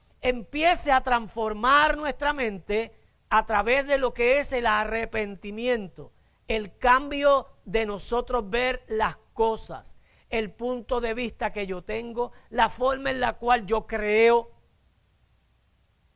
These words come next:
Y el Espíritu de Dios viene a trabajar con esa área emocional para ayudarme a formalizar, a fomentar y a establecer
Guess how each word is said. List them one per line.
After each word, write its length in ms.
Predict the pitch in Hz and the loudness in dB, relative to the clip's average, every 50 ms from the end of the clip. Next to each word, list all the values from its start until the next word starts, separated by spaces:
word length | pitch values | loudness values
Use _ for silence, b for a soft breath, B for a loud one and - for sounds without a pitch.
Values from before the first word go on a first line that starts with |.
| _ _ | _ _
Y 140 | - 254 247 | 2 4 4
el 120 | 233 233 | 4 4
Espíritu 600 | 220 - - - - 339 381 403 381 370 370 349 | 2 0 -4 -4 2 2 4 4 2 0 0 -2
de 140 | 349 330 311 | 0 0 0
Dios 260 | 320 320 320 311 269 | 2 4 4 4 4
viene 240 | 254 294 302 311 302 | 2 -6 -4 -2 -2
a 80 | 302 | -4
trabajar 500 | 302 277 269 254 254 240 262 294 302 285 | 0 2 2 4 4 4 4 4 4 2
con 180 | - 254 240 240 | 0 -2 -2 0
esa 480 | 262 285 294 - 285 262 262 269 277 285 | -2 -2 -2 0 2 4 6 6 6 4
área 280 | 285 294 285 277 269 - | 4 4 2 2 2 2
emocional 1000 | 254 240 240 240 226 208 - - 220 214 220 220 226 240 240 226 202 170 143 143 _ _ _ _ _ _ _ _ - | -2 -2 -2 -2 -6 -8 -8 -6 -4 -4 -4 -2 -2 -2 0 0 -2 -4 -8 -12 _ _ _ _ _ _ _ _ 0
para 500 | - 220 226 226 226 220 226 - - - _ _ _ - | 2 4 4 6 6 6 4 4 0 -8 _ _ _ 4
ayudarme 1000 | 226 233 233 208 220 220 226 240 269 311 320 330 339 339 339 349 339 330 - - _ - | 4 4 6 4 0 6 8 8 8 8 8 4 2 2 2 2 2 0 -4 -10 _ 0
a 180 | - 254 240 240 | 4 4 4 4
formalizar, 1300 | - - 254 262 269 262 247 240 233 233 247 247 240 233 220 196 - - 285 302 302 269 220 185 156 - - _ _ _ _ _ _ _ - | 2 4 8 8 8 8 6 2 2 4 6 6 6 6 2 -4 -4 2 6 8 8 8 6 4 -2 -10 -16 _ _ _ _ _ _ _ 0
a 200 | - 240 240 240 | 4 4 4 4
fomentar 1040 | - - 240 240 240 233 226 226 220 208 208 185 - - 262 294 269 226 180 160 - - _ _ _ _ | 0 -2 2 2 2 4 2 0 0 -2 -6 -10 2 6 8 8 8 8 4 -2 -10 -16 _ _ _ _
y 140 | - 226 233 | -2 0 2
a 60 | 233 | 2
establecer 960 | 202 - - - 214 208 208 202 202 - - - 294 302 277 240 208 202 196 | 2 0 4 4 4 4 4 2 0 0 6 8 10 10 12 10 8 6 2